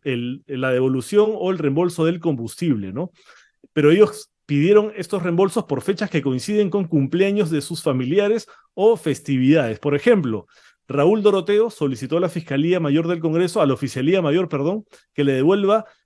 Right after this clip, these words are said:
los cuatrocientos noventa soles que gastó para adquirir combustible en ICA entre el seis y el ocho de mayo, pero en esas fechas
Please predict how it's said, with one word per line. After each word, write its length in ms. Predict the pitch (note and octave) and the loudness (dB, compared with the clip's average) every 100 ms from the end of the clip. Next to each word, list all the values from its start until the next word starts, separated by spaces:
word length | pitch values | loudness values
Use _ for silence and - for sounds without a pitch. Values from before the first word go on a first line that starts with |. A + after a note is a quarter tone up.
| _ | _
los 280 | C#3+ F#3 F3 | -4 -4 -2
cuatrocientos 540 | D#3 C#3+ C3 G#3+ G#3+ | -2 0 -2 -2 -2
noventa 300 | F#3 F3+ F#3+ | -2 -2 -4
soles 260 | F#3+ G#3 - | -4 -6 -4
que 120 | D3 | -6
gastó 280 | A#2+ - F#3 | -6 -6 -2
para 160 | F3+ | -2
adquirir 320 | D3 C3+ C#3+ E3+ | -2 -4 -4 -2
combustible 560 | E3+ B2+ - F#3 G3 C#3 | -4 -4 -6 -4 -4 -4
en 160 | C3+ | -2
ICA 300 | G3 G#3+ G#3 | -2 0 -2
entre 200 | D3+ C3 | -2 -4
el 120 | B2 A2+ | -6 -4
seis 280 | G3+ G#3+ | -4 -2
y 60 | D3+ | 0
el 80 | D3 | -2
ocho 240 | E3+ F#3 | -2 -4
de 80 | E3+ | -2
mayo, 400 | A3 E3 G#2 F2 | 0 -2 -4 -8
pero 200 | - C3+ | -4 -2
en 40 | E3+ | -2
esas 220 | G3+ F3 | -2 -2
fechas 420 | G#3+ G#3+ A3+ - | 0 0 -2 -6